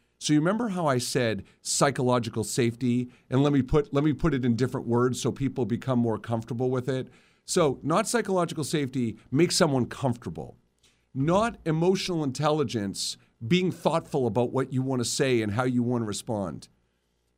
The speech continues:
And when we're talking about the word coping, people hear that,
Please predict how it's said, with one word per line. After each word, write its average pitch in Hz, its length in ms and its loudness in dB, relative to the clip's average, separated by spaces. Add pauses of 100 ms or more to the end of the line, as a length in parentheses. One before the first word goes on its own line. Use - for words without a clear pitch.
And 160 340 0
when 156 220 0
we're 147 80 -2
talking 226 440 -6
about 170 240 -2
the 160 60 -6
word 131 380 -2
coping, 120 580 -6 (300)
people 247 300 -2
hear 196 400 -2
that, 104 320 -4